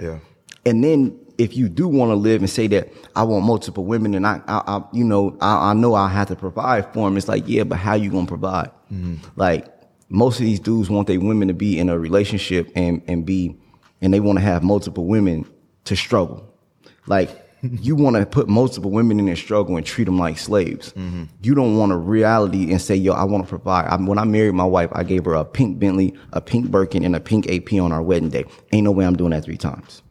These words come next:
Speaker 1: Facts.
Speaker 2: Ain't no way I'm doing it four times. Ain't no way I'm dealing with four different periods. Ain't no way that I'm dealing with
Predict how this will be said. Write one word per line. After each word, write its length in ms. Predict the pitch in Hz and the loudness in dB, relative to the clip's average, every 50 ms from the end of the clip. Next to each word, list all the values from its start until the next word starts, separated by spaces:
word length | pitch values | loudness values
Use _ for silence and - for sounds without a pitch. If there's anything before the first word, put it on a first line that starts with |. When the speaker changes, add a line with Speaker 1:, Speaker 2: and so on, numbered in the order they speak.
| _ _ - | _ _ -14
Speaker 1:
Facts. 320 | 87 78 69 - - - _ _ _ - - - | -14 -14 -14 -14 -20 -20 _ _ _ -8 0 2
Speaker 2:
Ain't 140 | 131 123 107 | 4 4 4
no 60 | 101 | 4
way 100 | 98 98 | 4 2
I'm 80 | 92 87 | 2 2
doing 160 | 90 85 82 | 2 0 -2
it 20 | - | 0
four 180 | - 95 87 | 0 0 0
times. 360 | 82 - 101 82 73 71 - - - - _ _ _ - | 2 2 0 0 0 -2 -4 -10 -16 -20 _ _ _ -2
Ain't 140 | 113 117 123 | 0 2 2
no 80 | 127 110 | 2 2
way 180 | 107 113 110 104 | 2 2 2 2
I'm 160 | 98 95 92 | 2 2 2
dealing 280 | 90 98 95 90 85 | 2 2 2 2 2
with 200 | 87 87 85 - | 2 0 0 -2
four 240 | - - 113 113 104 95 | -4 -4 -2 0 0 0
different 280 | 92 90 - 90 78 | 0 -2 -4 -4 -6
periods. 400 | - - 101 95 82 78 78 - - | -4 -2 -2 0 0 -2 -4 -4 -2
Ain't 120 | 98 101 | 0 2
no 80 | 98 95 | 2 2
way 160 | 98 104 104 | 2 2 2
that 140 | 98 98 92 | 2 2 2
I'm 100 | 90 90 | 2 0
dealing 300 | 87 92 98 90 87 85 | 2 2 2 2 2 2
with 200 | 90 92 87 - | 2 2 2 0